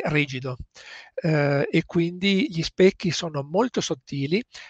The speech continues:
hanno un retro, eh, fatto a nido d'ape, sono deformabili da parte di un motore che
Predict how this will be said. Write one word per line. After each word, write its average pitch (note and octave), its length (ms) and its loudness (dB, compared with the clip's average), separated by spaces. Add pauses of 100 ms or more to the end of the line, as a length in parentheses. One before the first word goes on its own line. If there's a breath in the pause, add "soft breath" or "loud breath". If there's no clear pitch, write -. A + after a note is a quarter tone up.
(160 loud breath)
hanno F#3+ 340 0
un D#3 80 0
retro, C3+ 720 4
eh, D3 340 -2
fatto D#3 340 0
a D#3 40 -4
nido D#3 220 -2
d'ape, C3+ 420 0 (1120 loud breath)
sono F#3 360 2
deformabili D#3 880 4
da C3+ 120 4
parte D#3+ 320 4
di D3+ 80 -6
un D3+ 100 -6
motore C#3+ 640 2
che C#3+ 160 -2